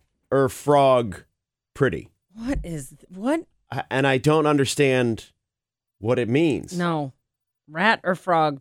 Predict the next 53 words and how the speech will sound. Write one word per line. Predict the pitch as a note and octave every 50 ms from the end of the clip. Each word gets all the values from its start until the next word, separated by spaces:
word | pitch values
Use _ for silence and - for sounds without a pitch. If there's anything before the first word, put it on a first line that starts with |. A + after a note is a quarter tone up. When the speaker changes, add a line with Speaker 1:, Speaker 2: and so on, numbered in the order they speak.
| _ -
Speaker 1:
I | B2
Speaker 2:
pretty? | F3
Speaker 1:
guess | - F3 F3 - F#3
it's | E3+ - -
like, | E3+ D3+ - -
if | G2 - B2+ B2+ C3+ - -
you | C#3+ C#3
think, | C3+ - E3 E3+ - -
like, | D3 C#3 C3+ -
okay, | D3 C#3+ C3+ - A2+ F2+
so | - - A2
Kristen | - - - E3 C#3+ - - C#3+ C3+ B2+
Wiig, | A#2+ G2+ E2 C#2 - - _ _ _ _ _ _ _ _
random, | - F#2+ G2 F#2 E2+ - D#2+ D#2 _ _
Kristen | - C#3 C3 - - A#2 G#2+
Wiig. | G2 F#2 C#2 - - F#3
Speaker 2:
Okay. | G3+ - D#3 D3+ F3+ F#3 _ _
Speaker 1:
Is | - -
she | -
more | B2 C3+ C3 B2
of | A#2
a | A#2 A2
rat | A2 A#2+ B2+ C#3 C#3+
or | B2+ A#2+ A#2
a | G#2+
frog? | - A#2+ G#2 E2 C#2 C#2 - - _ _ _ _ _ - _ -
Speaker 2:
Um, | A#3+ B3+ B3+ B3 B3 B3+ B3 B3 A#3+ A#3+ A#3+ B3 B3 B3 B3 -
frog. | - A#3 G3 D#3 C3+ B2 B2 - _ _ _ _ _ _ _ _ _ -
Speaker 1:
See, | D#3
I | F3 F#3+
would | G#3 A#3 A3+
say | - - E3+ D#3+
frog, | D#3 - D3 C3 C3 C3+ C#3 -
too. | - - G3 G3+ C3+ E2 - - _ _ _ _ _ -
Speaker 2:
Because | B3+ A3 C4 C#4 A#3
I | C4 B3+
fe- | - - B3+ - _ _ -
Speaker 1:
<laughs> | - -
I | C#4
don't | C#4 - D4+ - -
know | D4 D4
why. | A#3+ A#3+ D#4+ F4 D#4 - - C4
Speaker 2:
I | C4
don't | F4+ D4+
know | C#4 C4+ C4+
why | C#4+ D4 D#4 D#4 -
either. | E4 F#4+ A4 D#4+ A#3 E3+ C#3+ D3 - _ _ _ _ _ _ _ _ _ _ _ _ _ -
Speaker 1:
Okay, | F3+ B3
how | B3 A#3+ A#3+ A#3+
Speaker 2:
Uh, | A#3+
Speaker 1:
about | A#3 F3+ D#3+ -
The | D#3
Rock? | D3 D#3+ D#3+ C#3 F#2+ - - _ -